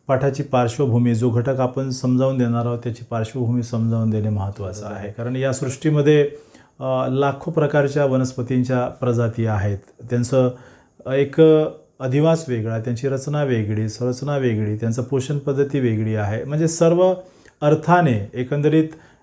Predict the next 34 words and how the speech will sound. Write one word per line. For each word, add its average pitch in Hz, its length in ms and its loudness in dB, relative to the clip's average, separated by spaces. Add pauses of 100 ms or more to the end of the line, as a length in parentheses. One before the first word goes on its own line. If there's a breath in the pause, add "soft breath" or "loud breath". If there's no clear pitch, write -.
(140 soft breath)
या 143 140 0
सृष्टीमध्ये 156 560 0
असणाऱ्या 156 400 2
ज्या 143 140 2
वनस्पती 131 600 -2
आहेत, 123 340 2 (480 soft breath)
यांच्यामध्ये 131 420 -2
प्रचंड 175 540 2
एक 160 260 8
विविधता 135 480 0
आपल्याला 113 420 -2
दिसून 107 340 -6
येते, 104 180 -6
ज्याला 123 220 -2
आपण 131 240 0
डायव्हर्सिटी 120 560 0
म्हणतो, 101 360 -4
जैवविविधता 123 800 2
म्हणतो. 98 460 -6 (520 loud breath)
आणि 143 180 2
एकंदरीत 185 440 4
या 175 220 6
घटकांचा 165 560 0
अभ्यास 147 320 2
जर 185 160 2
करायचा 104 420 -2
असेल, 101 300 -8
वनस्पतींचा 131 760 -2
जर 147 160 4
आपल्याला 139 360 2
सखोल 139 400 -2
अभ्यास 135 340 -2
करायचा 107 400 -4
असेल, 101 360 -6